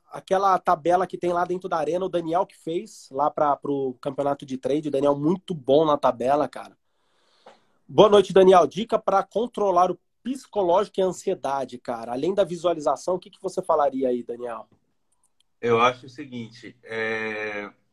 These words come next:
Speaker 2: um, uma coisa que tá me ajudando, a arena, a arena do trader é uma coisa que,
Speaker 1: Muito
Speaker 2: que
Speaker 1: massa.
Speaker 2: me ajuda, mas eu preciso me ajudar. Não adianta a are-, a arena tá lá, você tá lá,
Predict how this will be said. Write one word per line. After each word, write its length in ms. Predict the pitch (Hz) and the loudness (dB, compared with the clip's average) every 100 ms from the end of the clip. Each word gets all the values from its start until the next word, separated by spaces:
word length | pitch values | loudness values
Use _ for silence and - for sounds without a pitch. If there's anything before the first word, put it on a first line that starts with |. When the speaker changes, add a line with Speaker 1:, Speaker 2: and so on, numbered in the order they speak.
| _ _ | _ _
Speaker 2:
um, 360 | 165 165 127 - - | -2 0 -2 -8 -12
uma 260 | 131 147 147 | -4 -2 -2
coisa 220 | 160 160 | -4 -6
que 80 | - | -10
tá 140 | - | -8
me 120 | 151 151 | -8 -8
ajudando, 680 | 143 143 127 120 110 98 - _ | -10 -6 -4 -4 -6 -14 -18 _
a 120 | 120 | 2
arena, 440 | 139 135 156 185 196 _ _ _ _ _ _ | 2 2 -4 -6 -10 _ _ _ _ _ _
a 80 | 113 | -14
arena 280 | 120 143 143 | -12 -12 -16
do 120 | 123 | -18
trader 440 | 120 120 139 156 165 _ _ | -12 -10 -10 -12 -18 _ _
é 80 | - | -10
uma 200 | 120 127 | -6 -6
coisa 280 | 135 127 120 | -8 -10 -10
que, 380 | 120 127 113 - _ _ _ _ _ _ | -12 -10 -12 -14 _ _ _ _ _ _
Speaker 1:
Muito 280 | 139 143 123 | -16 -10 -6
Speaker 2:
que 60 | |
Speaker 1:
massa. 400 | 131 - 127 123 | -2 -2 -4 -8
Speaker 2:
me 160 | 127 - | -14 -8
ajuda, 720 | 135 120 120 123 160 226 240 _ _ _ _ | -6 -6 -8 -6 -2 -2 -4 _ _ _ _
mas 400 | 131 135 160 - 156 | -2 2 2 -2 -2
eu 220 | 180 466 | 0 0
preciso 460 | 233 - 214 403 | -4 -20 -18 -18
me 80 | - | -14
ajudar. 460 | 381 185 - 117 113 | -14 -12 -6 -6 -6
Não 80 | 123 | -10
adianta 320 | 120 175 190 | -10 -10 -6
a 40 | |
are-, 200 | 170 139 | -6 -6
a 80 | 135 | -6
arena 340 | 135 139 170 208 | -6 -8 -10 -10
tá 180 | 214 202 | -10 -8
lá, 260 | 135 110 | -6 -6
você 320 | 107 113 - - | -8 -18 -20 -12
tá 220 | 170 139 | -10 -8
lá, 420 | 123 127 165 | -8 -8 -10